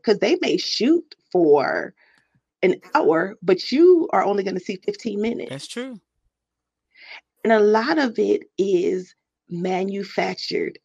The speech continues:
Speaker 1: And if you're trying to live your life by somebody else's manufactured standard, you will go crazy.
Speaker 2: You will go crazy because you are really trying to live your life on something that's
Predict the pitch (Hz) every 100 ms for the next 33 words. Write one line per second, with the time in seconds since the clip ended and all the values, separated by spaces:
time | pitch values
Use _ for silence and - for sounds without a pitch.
0 | - 185 185 185 185 - - 226 247 262
1 | 262 247 - 220 185 190 226 202 214 220
2 | 202 - 185 - - - - 180 - 220
3 | 220 214 202 208 208 196 - 185 180 185
4 | 202 220 202 196 - - 170 - 302 349
5 | 208 156 143 151 _ - - - 196 302
6 | 370 269 208 220 277 - 359 453 - _
7 | - - 262 - - 170 196 214 - 147
8 | 139 135 - 175 170 185 175 139 139 147
9 | 135 160 165 135 147 156 143 - 139 131
10 | 127 135 147 151 143 135 135 139 - 131
11 | 131 - 147 147 143 131 127